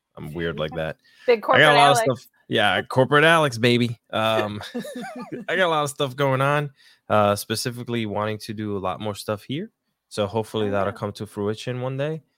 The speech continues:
Speaker 2: And Wrestling
Speaker 1: Um,
Speaker 2: with Freddie.
Speaker 1: and, oh, yeah, that too. Yeah, I got Wrestling with Freddie every s-, I don't, I don't like plugging things. I was like,
Speaker 2: I
Speaker 1: "If you
Speaker 2: know,
Speaker 1: let
Speaker 2: but you
Speaker 1: me."
Speaker 2: should.
Speaker 1: Um,
Speaker 2: <laughs>
Speaker 1: um, yeah, if you guys know Freddie Prinze Junior, uh, he has a podcast every Wednesday. It goes live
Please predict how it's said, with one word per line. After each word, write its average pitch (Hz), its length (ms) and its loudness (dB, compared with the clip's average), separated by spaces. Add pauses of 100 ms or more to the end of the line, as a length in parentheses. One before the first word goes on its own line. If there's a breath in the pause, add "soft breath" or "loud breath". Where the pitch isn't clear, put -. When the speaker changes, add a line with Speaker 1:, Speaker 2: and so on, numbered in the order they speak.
(220)
Speaker 2:
And 214 120 -12
Wrestling 175 260 0
Speaker 1:
Um, - 80 -8
Speaker 2:
with 269 120 -10
Freddie. 220 280 -8 (360)
Speaker 1:
and, 113 320 -2
oh, 110 180 -2
yeah, 123 280 -2
that 104 220 -6
too. 123 220 -6
Yeah, 90 280 -2
I 87 80 -2
got 101 160 0
Wrestling 117 300 -2
with 104 120 -4
Freddie 135 340 0
every 165 320 0
s-, - 120 -6 (100)
I 131 120 6
don't, 185 260 0
I 196 80 -2
don't 233 120 -6
like 226 160 -6
plugging 185 360 -4
things. 165 400 -6
I 151 80 -6
was 147 100 -10
like, 135 220 0
Speaker 2:
I 427 60 2
Speaker 1:
"If 466 40 2 (160)
you 508 80 6
Speaker 2:
know, 466 80 6
Speaker 1:
let 339 100 6
Speaker 2:
but 339 100 2
you 330 100 2
Speaker 1:
me." 392 60 6
Speaker 2:
should. 247 580 2 (400)
Speaker 1:
Um, 131 540 2
Speaker 2:
<laughs> - 40 -6
Speaker 1:
um, 135 560 0 (120)
yeah, 127 360 0 (220)
if - 100 -18
you 123 60 -4
guys 131 220 0
know 127 160 -2
Freddie 131 240 -6
Prinze 127 300 -10
Junior, 147 600 -6
uh, 98 240 -6
he 101 140 -8
has 98 120 -4
a 98 60 -10
podcast 131 520 -4
every 92 200 -6
Wednesday. 135 460 -6
It 110 60 -6
goes 92 240 -8
live 151 360 -4